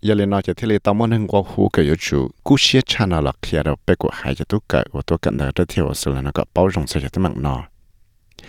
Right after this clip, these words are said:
Lúc còn học thì Australian Competition Consumer Commission tao chứng tổng trâu cho rơi ra năng sủa họ tới chỗ số là nó có yếu chủ cú xe thế chẳng phải chỗ gì cho ở cho cái gì đa. Và chỗ chỗ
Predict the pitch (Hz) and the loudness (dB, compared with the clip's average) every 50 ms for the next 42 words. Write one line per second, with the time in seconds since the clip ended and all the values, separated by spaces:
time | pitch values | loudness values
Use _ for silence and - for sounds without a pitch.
0 | - - - - - - - - - - - - 160 170 - - 131 - - 98 | -20 -20 -20 -20 -20 -20 -20 -20 -20 -20 -2 2 2 2 2 0 -2 0 2 2
1 | 90 90 101 71 85 107 - - 104 95 92 - 87 85 92 - 104 107 - - | 4 6 6 6 6 4 4 2 2 2 2 0 -2 -2 -2 -2 0 0 0 2
2 | - 92 85 82 80 76 - - 85 - - - 80 78 76 73 67 - - 78 | 4 4 4 4 2 0 -2 -4 -4 -2 0 0 2 2 2 0 0 -2 -4 -2
3 | 76 80 85 85 82 - - 90 82 80 78 - - 98 101 - - - 127 143 | 2 4 4 4 2 2 0 0 0 0 0 2 2 2 2 2 0 -2 -2 -2
4 | 147 - - 82 69 65 62 - - - _ - - 80 76 73 73 - - - | -2 0 0 0 0 0 -4 -8 -12 -20 _ 0 4 4 4 4 2 0 -2 -2
5 | 65 69 71 87 95 85 98 92 87 90 90 80 - - 82 69 67 76 78 - | -2 0 2 2 4 4 4 4 4 2 0 0 -2 -2 -2 0 0 -2 0 0
6 | 110 113 - 87 69 - - 67 71 73 73 73 76 - - 71 62 73 73 - | 0 2 2 0 0 0 -2 -2 0 0 0 -2 -2 -2 -2 0 0 0 -2 -2
7 | - 76 67 - - _ _ _ - 117 113 - - - 113 113 110 117 120 - | 0 0 0 -2 -4 _ _ _ 0 0 2 2 2 4 4 4 4 2 0 -4
8 | - _ - 113 - - - 76 73 - - - 95 90 - - - - - - | -6 _ -4 -4 -2 0 -2 -2 -2 -4 0 2 2 2 2 -2 -4 -2 -2 -4
9 | - - - - 92 82 - - 101 104 - - - - 67 64 67 69 - - | -4 -4 -2 0 0 0 2 2 0 0 0 -4 -4 -2 -2 -2 -2 -4 -2 -2
10 | 69 - - - 78 78 73 67 69 - - - _ _ _ _ _ _ _ _ | -2 -2 -2 -2 -2 0 0 0 -4 -8 -14 -20 _ _ _ _ _ _ _ _
11 | _ - - - - - - - - - - - - - - _ _ _ _ _ | _ -20 -20 -20 -18 -18 -18 -18 -20 -20 -20 -20 -20 -20 -20 _ _ _ _ _
12 | _ _ _ _ - 107 104 101 - - 101 90 - - - 90 82 | _ _ _ _ 2 2 2 2 2 0 0 0 0 2 4 4 4